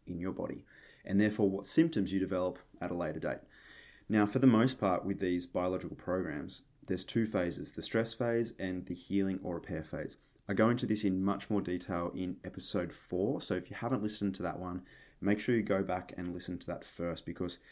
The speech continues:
this will make today's episode m-, mean so much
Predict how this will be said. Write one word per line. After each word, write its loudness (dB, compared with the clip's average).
this 2
will 4
make 2
today's 0
episode -6
m-, -8
mean -2
so 0
much 0